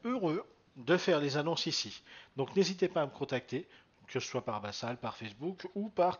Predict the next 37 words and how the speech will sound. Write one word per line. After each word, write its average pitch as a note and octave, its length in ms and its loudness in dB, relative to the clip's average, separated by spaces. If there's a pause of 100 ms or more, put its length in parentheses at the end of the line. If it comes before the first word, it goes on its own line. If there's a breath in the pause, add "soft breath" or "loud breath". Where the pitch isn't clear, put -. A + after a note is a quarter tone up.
(100)
ou C3+ 180 2
par C3+ 180 0
un B2 60 -4
quelconque - 400 -2
autre - 200 -4
moyen. C#3+ 300 -2 (1160 loud breath)
Également, F3+ 480 4 (420)
sur - 380 0
Vassal, D3+ 480 -2 (420 loud breath)
on G3+ 140 -2
a F3+ 140 4
toujours G3 560 2
le B2 480 2
tournoi G3 340 2
de D#3+ 80 0
Vano C3+ 320 0
qui - 140 2
est - 20 8
en C#3 80 4
cours. B2 320 -6 (380)
Gros E3 180 0
coucou - 280 -6
à A#2 40 2
Vano, A2 300 -6
merci C3 300 -6
pour - 140 -16
toutes - 200 -12
les, B2+ 140 2
pour A#2 200 -8
tous - 80 -6
les E3+ 140 0
tournois C3+ 280 -2
que, D#3 300 2
que D#3+ 120 -2
tu F3+ 140 0
as F3 40 6
organisés. D3 480 -2